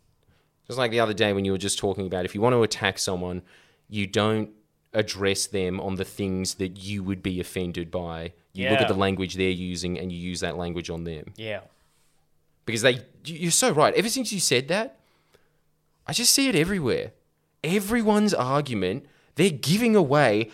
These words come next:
Speaker 1: how they're gonna be offended in a
Speaker 2: <laughs>
Speaker 1: sentence.
Speaker 2: It's true, isn't it?
Speaker 1: Yeah.
Speaker 2: Um, so if, if, if you're, I'm just trying to think about something that's passionate to you. So you're, so if, if the people in media, um, are just looking to have their,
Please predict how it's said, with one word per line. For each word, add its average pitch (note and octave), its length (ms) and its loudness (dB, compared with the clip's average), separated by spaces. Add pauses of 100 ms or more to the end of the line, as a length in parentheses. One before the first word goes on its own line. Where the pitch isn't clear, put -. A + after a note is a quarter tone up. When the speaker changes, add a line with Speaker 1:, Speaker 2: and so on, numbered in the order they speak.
Speaker 1:
how D3 220 2
they're D3+ 120 4
gonna C#3 220 0
be B2+ 140 -2
offended C3 540 -2 (200)
in F#3 200 -4
a C4+ 60 2
Speaker 2:
<laughs> - 160 4
Speaker 1:
sentence. D4 520 -2
Speaker 2:
It's - 360 -4
true, E3+ 280 0
isn't D#3+ 260 0
it? B2 260 -8
Speaker 1:
Yeah. D#3 340 6
Speaker 2:
Um, - 140 -20 (240)
so F3+ 360 6
if, E3+ 200 -4
if, D#3 260 -4
if D3+ 220 -4
you're, F3 640 6
I'm D3 180 2
just D#3 180 -8
trying C#3 180 -2
to C3+ 40 -6
think C3 220 -6
about A#2+ 480 -2 (640)
something B2+ 380 -8
that's A#2+ 160 -8
passionate A#2+ 400 -6
to - 120 -16
you. A#2+ 40 -12
So C#3 120 -6
you're, B2+ 240 -4
so B2+ 300 -4
if, C3 220 -8
if B2+ 160 -8
the C3 80 -10
people D3 400 -4
in B2+ 200 -6
media, B2 580 -4
um, G#2 440 -8 (640)
are A#2+ 60 -4
just A#2+ 360 -6
looking A#2+ 260 -10
to A2+ 60 -8
have A2 220 -8
their, G#2+ 280 -2